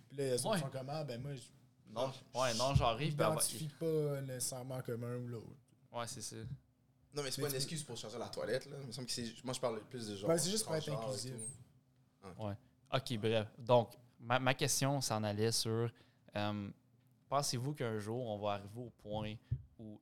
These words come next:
Speaker 2: chaque mot va avoir un synonyme qui commence par chaque lettre de l'alphabet ?
Speaker 3: <laughs> Attends, attends, attends, répète ça. Faut que je, faut que je le digère comme il faut,
Speaker 2: Ok.
Speaker 3: parce que tu viens tout juste de dire
Speaker 2: Admettons, euh, le mot, euh, vert, comme un, un verre,
Speaker 3: Yeah.
Speaker 2: comme ça,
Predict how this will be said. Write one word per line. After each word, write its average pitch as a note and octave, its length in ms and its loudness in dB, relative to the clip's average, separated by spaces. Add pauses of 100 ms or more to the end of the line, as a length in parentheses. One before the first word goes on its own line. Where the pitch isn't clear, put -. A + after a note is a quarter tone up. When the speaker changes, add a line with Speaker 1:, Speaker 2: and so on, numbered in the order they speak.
Speaker 2:
chaque C#3+ 460 -4
mot A#2+ 260 -6
va A#2 120 2
avoir B2 260 6
un - 120 2
synonyme C3 760 -2 (380)
qui - 140 -8
commence C3 540 2
par G#2 260 -2
chaque - 400 -2
lettre A2+ 240 -6
de G#2 100 -6
l'alphabet ? G2+ 520 -8 (1300)
Speaker 3:
<laughs> - 80 4 (1500)
Attends, A#2+ 200 6
attends, A#2 140 0
attends, G#2 160 -6
répète - 280 -4
ça. A#2 100 0
Faut G#2 220 -2 (120)
que G#2 100 -4
je, A2 80 -6 (200)
faut G#2+ 100 -8
que A2 60 -2
je A2 60 -2
le G2+ 80 -2
digère G#2+ 320 -2
comme G2 180 -10
il F#2+ 60 -8
faut, - 140 -10
Speaker 2:
Ok. B2+ 80 0
Speaker 3:
parce A2 120 -4
que - 60 -12
tu - 120 -10
viens G2+ 100 -8
tout G#2 100 -6
juste G2+ 140 -2
de - 40 2
dire B2 80 0
Speaker 2:
Admettons, D3+ 360 4
euh, A#2 80 2
le A2+ 160 0
mot, B2 340 -2
euh, G#2 320 0 (160)
vert, G2 420 -2 (400)
comme A2 180 -10
un, G#2 380 -10
un G#2 180 -14
verre, F#2+ 300 -8 (240)
Speaker 3:
Yeah. F2+ 220 0
Speaker 2:
comme G2+ 120 -8
ça, - 140 -8